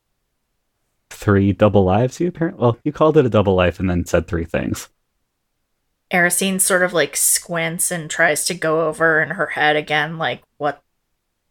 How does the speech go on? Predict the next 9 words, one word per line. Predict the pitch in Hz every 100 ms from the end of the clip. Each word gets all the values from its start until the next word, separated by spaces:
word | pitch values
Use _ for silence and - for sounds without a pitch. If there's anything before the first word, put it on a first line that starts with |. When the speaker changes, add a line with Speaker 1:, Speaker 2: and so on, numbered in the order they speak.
| _ _ _ _ _ 214
Speaker 2:
A, | 208 170 151 -
what | 180 -
she | - 170
meant | 156 147
that | 170 131
time, | - 160 143 131 - _ _ _ _ _
B, | 190 165
how | 160 175
many, | 185 156 151